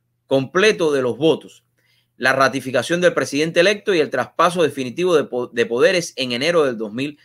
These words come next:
veintiuno. "Somos consecuentes con el principio que nuestra política exterior no se adapta a quien haya sido elegido.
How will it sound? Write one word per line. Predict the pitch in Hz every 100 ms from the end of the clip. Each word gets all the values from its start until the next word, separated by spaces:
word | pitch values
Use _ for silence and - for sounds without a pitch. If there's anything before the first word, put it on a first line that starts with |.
| _
veintiuno. | - 139 143 135 117 95 - - -
"Somos | - 190 214 226
consecuentes | 220 196 196 226 220
con | 180 156
el | 143
principio | 143 135 190 202
que | 156
nuestra | 143 135 135
política | 123 147 175 170
exterior | 139 151 196 196 _
no | - 131 180
se | 180 165
adapta | 139 135 180 180 175 147
a | 120 120
quien | 131 127
haya | 147 175
sido | - 180 180
elegido. | 143 131 208 139